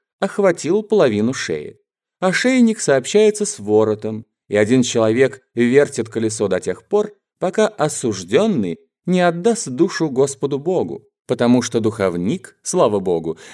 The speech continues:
не оставляет его до тех пор, пока он не умрет». «Это очень остроумно. Я думаю, что вы имеете честь вертеть воротом». Он не отвечал мне, и, заставив меня войти,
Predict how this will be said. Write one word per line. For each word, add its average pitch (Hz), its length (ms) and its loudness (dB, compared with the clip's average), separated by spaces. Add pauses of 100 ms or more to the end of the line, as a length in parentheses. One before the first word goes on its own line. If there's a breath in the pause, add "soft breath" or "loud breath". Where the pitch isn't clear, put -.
не 196 100 4
оставляет 143 720 2
его 113 220 2
до 101 100 0
тех 98 300 -4
пор, 185 280 0 (220)
пока 113 400 0
он 101 300 0 (180)
не 107 220 4
умрет». 85 580 -4 (640)
«Это 113 280 -2
очень 160 320 -2
остроумно. 165 800 -4 (360 soft breath)
Я 135 160 6
думаю, 151 300 4
что 143 200 2
вы 143 160 2
имеете 135 400 2
честь 139 480 -2 (240)
вертеть 135 600 2
воротом». 170 680 -6 (640)
Он 120 220 6
не 117 80 6
отвечал 113 520 -2
мне, 73 260 -10 (240)
и, 110 100 -2
заставив 107 540 2
меня 95 240 -2
войти, 87 560 -4